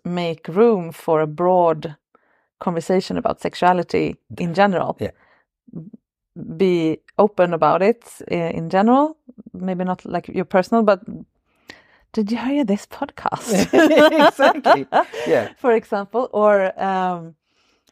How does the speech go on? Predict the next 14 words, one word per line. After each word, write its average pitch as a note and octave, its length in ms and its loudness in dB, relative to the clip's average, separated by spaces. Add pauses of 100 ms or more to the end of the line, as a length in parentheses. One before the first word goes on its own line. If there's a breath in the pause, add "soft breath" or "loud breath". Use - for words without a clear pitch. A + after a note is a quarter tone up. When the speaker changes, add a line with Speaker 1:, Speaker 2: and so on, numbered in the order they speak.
(300)
Speaker 1:
yeah, A3 200 4
just G#3 340 -2
establish A3 760 2
that - 200 0
in F#3 120 0
this A3+ 200 2
relationship, G#3 720 -2
I F#3+ 200 2
want E3 340 -4
sexuality E3+ 720 -2
to - 140 -10
be D#3+ 200 -4
an D#3 80 -4
open, D3 500 -4